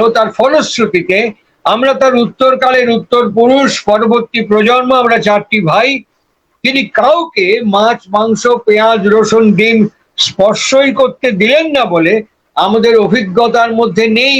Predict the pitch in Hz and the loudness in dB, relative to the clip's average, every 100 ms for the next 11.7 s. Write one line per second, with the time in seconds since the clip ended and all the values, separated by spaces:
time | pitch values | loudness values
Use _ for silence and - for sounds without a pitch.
0 | 220 208 220 208 185 214 208 214 214 208 | 0 2 0 0 0 2 2 0 0 0
1 | 208 208 185 202 208 202 190 180 202 175 | 2 0 2 0 2 0 0 0 0 -2
2 | 196 170 208 226 143 - - _ _ _ | -4 0 0 0 -4 -6 -10 _ _ _
3 | 226 320 330 208 202 170 220 220 _ _ | -2 0 0 0 0 0 -2 -6 _ _
4 | - - 285 - 294 285 240 - 175 - | -6 -2 0 0 -2 -2 -2 -2 -2 -2
5 | 262 277 254 220 233 - 202 240 269 277 | -2 0 -2 -2 -6 -2 0 2 0 0
6 | 277 208 _ _ _ _ - 226 262 254 | -4 -6 _ _ _ _ -2 0 0 0
7 | - 202 220 277 285 247 269 - 208 202 | -2 0 0 0 -2 -2 -2 0 0 2
8 | 220 294 220 170 240 233 - 196 233 226 | 2 0 -2 -2 0 0 0 2 4 4
9 | 202 165 247 285 277 247 226 190 202 240 | 2 0 0 0 0 0 0 0 0 0
10 | - 220 247 262 294 269 240 233 240 240 | -2 -2 0 0 2 2 2 0 0 -2
11 | 226 214 196 - 175 175 | 0 0 0 0 0 2